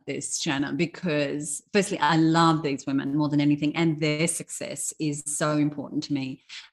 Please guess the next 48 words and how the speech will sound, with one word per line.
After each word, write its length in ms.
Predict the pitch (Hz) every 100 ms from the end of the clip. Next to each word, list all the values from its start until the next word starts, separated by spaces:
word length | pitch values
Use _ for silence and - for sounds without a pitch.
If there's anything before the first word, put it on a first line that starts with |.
| -
And, 720 | 165 156 151 151 147 147 139 - -
um, 580 | - 156 147 139 131 - -
I, 320 | 143 - 185
again, 340 | 202 190 165 156
I, 140 | 170
you 80 | 196
know, 100 | 202
we've 200 | 220 214
tried 240 | 226 247
this 100 | 254
over 180 | 240 226
many 440 | 220 214 214 214 -
years, 460 | 190 247 208 147
and 100 | 202
there 80 | 196
might 160 | 190 180
be 80 | 190
someone 320 | 190 180 170
watching 300 | 165 - 170
here 240 | 165 165
who 80 | 190
you're 160 | 190 185
brand 400 | 175 180 196 190
new 120 | 170
out 120 | 156
the 40 |
gate, 220 | 156 143 139
you're 80 |
just 300 | 160 165 170
building 320 | 165 147 143 135
a 40 |
community. 480 | 160 160 226 202 151
Just 180 | 196 -
know 160 | 247 262
that 140 | 147
you 160 | 170 175
will, 160 | 175 - _
you 80 | 170
will 80 | 165
find 300 | 208 208 190
your 100 | 180
feet. 260 | 233 214
But 120 | 156 -
if 180 | 202 -
your 120 | 226
intention 600 | 220 220 208 214 143 143 - _ _
is 260 | 180 180 180
to 100 | 160